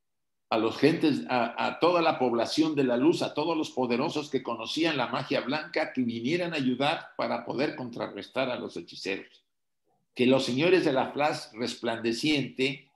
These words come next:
los adeptos de la magia blanca, hagan que los vimanas de los señores de la oscura faz pasen a sus manos, o sea, les arrebaten los vimanas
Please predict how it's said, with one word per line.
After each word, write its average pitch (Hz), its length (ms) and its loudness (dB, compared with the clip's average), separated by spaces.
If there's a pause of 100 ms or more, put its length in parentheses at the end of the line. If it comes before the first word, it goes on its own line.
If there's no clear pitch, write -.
(180)
los 104 200 -2
adeptos 117 420 2
de 107 80 2
la 104 140 0
magia 123 360 0
blanca, 123 800 -2 (240)
hagan 170 400 6
que 127 120 0
los 98 220 0
vimanas 143 560 2
de 110 80 2
los 101 200 -4
señores 139 400 4
de 120 80 0
la 104 100 0
oscura 147 440 2
faz - 680 -6 (720)
pasen 151 380 4
a 117 60 -4
sus 98 220 -6
manos, 127 380 0
o 95 40 -4
sea, 127 220 2
les 113 180 2
arrebaten 113 600 0
los 110 180 -10
vimanas 107 720 -8